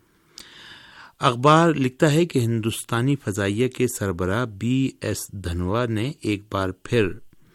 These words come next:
رافیل طیارے کے سلسلے میں بیان دیا ہے، جس میں انہوں نے طیارے کے بارے میں کہا ہے کہ یہ ہندوستانی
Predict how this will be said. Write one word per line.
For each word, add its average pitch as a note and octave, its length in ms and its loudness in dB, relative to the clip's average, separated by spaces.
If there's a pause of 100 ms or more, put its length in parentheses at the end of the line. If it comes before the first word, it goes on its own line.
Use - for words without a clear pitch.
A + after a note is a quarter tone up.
(460)
رافیل C3 560 2
طیارے G2+ 600 0
کے B2 160 -4
سلسلے A2+ 460 -6
میں A#2+ 160 -2
بیان F2 420 -4
دیا F#2+ 180 -4
ہے، A#2+ 160 -4
جس G2 300 -8
میں F#2 100 -4
انہوں F2+ 280 -4
نے A2+ 180 -4
طیارے F#2 480 -4
کے G2+ 160 -6
بارے E2+ 280 -6
میں F2+ 140 -6
کہا E2 260 -8
ہے A2+ 220 -4
کہ B2 160 -8
یہ F#2 340 -4
ہندوستانی F2+ 720 -6